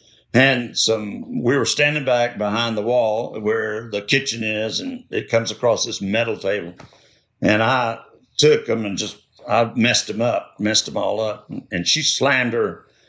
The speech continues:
hand down on that metal table and said, "If I've told you once, I've told you a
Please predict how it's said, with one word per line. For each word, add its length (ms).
hand 360
down 180
on 140
that 120
metal 240
table 400
and 240
said, 260
"If 140
I've 220
told 260
you 100
once, 400
I've 220
told 300
you 180
a 140